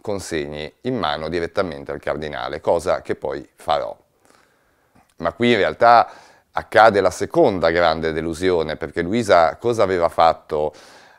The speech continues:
Era passata ad un livello più alto del vescovo Lupi, al cardinale Angelo Bagnasco, il quale però, eh, come interviene? Interviene rispedendo al mittente,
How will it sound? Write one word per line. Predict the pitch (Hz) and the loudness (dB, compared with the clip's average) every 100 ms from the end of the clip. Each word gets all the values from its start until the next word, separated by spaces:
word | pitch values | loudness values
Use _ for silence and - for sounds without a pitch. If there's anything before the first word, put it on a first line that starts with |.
| _ - - | _ -20 -8
Era | 101 95 87 82 76 73 | -2 2 2 0 -2 -4
passata | - - 123 135 107 | -10 0 2 4 2
ad | |
un | 95 92 | 0 -2
livello | 87 101 104 98 | 2 2 2 0
più | - 104 | -2 4
alto | 127 123 95 92 | 8 8 6 0
del | 87 87 | 0 0
vescovo | 82 - 87 87 | -2 -4 -4 -2
Lupi, | 87 78 - 73 69 - | -4 -6 -8 -10 -8 -6
al | 87 | -4
cardinale | - 95 95 104 123 127 95 87 78 71 - - - | 0 0 0 2 4 4 4 2 0 -4 -12 -20 -8
Angelo | 85 92 87 87 | -4 -4 -2 0
Bagnasco, | 87 127 120 85 - 82 71 73 _ _ _ _ - | 0 2 0 -2 -6 -6 -6 -8 _ _ _ _ -12
il | 123 | 0
quale | 143 139 120 | 6 6 6
però, | 107 123 147 98 | 4 8 8 6
eh, | 87 80 76 - - _ - | 2 -2 -4 -8 -20 _ -6
come | 110 110 | -4 -4
interviene? | 104 107 92 95 85 85 85 80 | -2 -2 0 0 0 -2 -6 -6
Interviene | 113 127 127 120 156 170 107 | -8 -2 -2 2 2 2 2
rispedendo | 95 - 98 117 117 98 85 82 | -2 -4 -2 2 0 0 0 0
al | 78 90 | -2 -4
mittente, | 95 92 143 160 131 - 85 78 | -6 -4 -2 0 -2 -2 -2 -2